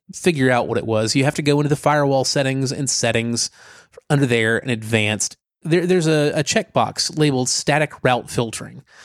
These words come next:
If you tick that, it says bypass firewall rules for traffic on the same interface. This option only applies if you defined one or more static routes. If it's enabled,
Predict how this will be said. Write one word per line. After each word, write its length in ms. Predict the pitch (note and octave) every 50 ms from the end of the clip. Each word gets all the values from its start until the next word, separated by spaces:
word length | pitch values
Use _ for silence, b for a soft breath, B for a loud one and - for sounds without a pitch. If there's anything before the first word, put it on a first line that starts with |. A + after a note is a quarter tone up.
| B B B B B B B B
If 80 | E3+ E3
you 60 | F#3+
tick 260 | F#3+ - C4 C4 -
that, 300 | - E3 E3 F3 D#3+ -
it 100 | _ -
says 180 | - F3+ D3 B2
bypass 520 | A#2 B2+ C3 D3 D3 - D3 C#3+ C#3+ - -
firewall 440 | - C3+ C3 B2+ B2+ B2 A#2+ A#2
rules 260 | A#2+ A#2+ A#2+ A#2 A#2 -
for 120 | - C3+
traffic 320 | - - B2+ A#2 G#2+ -
on 80 | C3 A#2
the 80 | A2+ G#2
same 300 | - - B2+ A#2 A2+ A2
interface. 680 | - E3+ D3 C3+ B2 - - A#2 A2 G#2 G#2 - - - b b b b b b b b b b b b -
This 240 | G#3 B3+ B3 - A3
option 340 | G3 G3+ G3 - - G3+
only 300 | - - C#3+ C#3 D3 D3+
applies 420 | C#3+ C3 - B2+ A#2+ B2 B2 A2 -
if 60 | -
you 80 | C#3+ C#3
defined 420 | C3 A#2+ - A#2+ A2+ A2+ A#2 A2+
one 200 | A2 A2 A#2 A#2
or 60 | A#2
more 200 | A2+ A2 G#2 G2+
static 440 | - - - A#2+ A2 G#2+ G#2 - -
routes. 560 | B2 C3 C#3+ C3 - - - - - - - _ _ _ -
If 100 | - -
it's 160 | B2 - -
enabled, 580 | C#3 D3 F#3 A3+ C#4 G#3 B2 A2 A#2+ - -